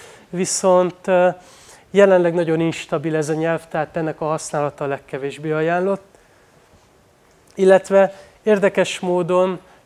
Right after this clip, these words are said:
például a körizés, ami szintén nem egy, ö, nagy újdonság, az mind a három megemlített nyelvből hiányzik, úgyhogy valószínűleg még, még, ö, lesz.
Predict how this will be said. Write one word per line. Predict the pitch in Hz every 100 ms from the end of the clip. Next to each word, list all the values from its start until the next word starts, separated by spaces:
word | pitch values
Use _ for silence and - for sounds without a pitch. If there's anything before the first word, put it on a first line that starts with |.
| _
például | 185 175 170 170 175
a | 165
körizés, | - 202 185 156 165 170 -
ami | 180 175 170 170 - - -
szintén | - - 196 185 185 170
nem | 165 160
egy, | 160 147 160
ö, | 156 156
nagy | 160 156
újdonság, | 170 170 170 - 185 165
az | 160
mind | 165 185 175
a | 151
három | 165 165 160 160
megemlített | 160 156 156 156 - 160 -
nyelvből | 165 160 143 143 147
hiányzik, | 143 185 190 196 185 196 - - - -
úgyhogy | 190 - 185
valószínűleg | 165 185 175 - 185 170 170 156
még, | 165 160 - - - - -
még, | - 165 160 160 143
ö, | 160 160
lesz. | 160 165 143 - - - -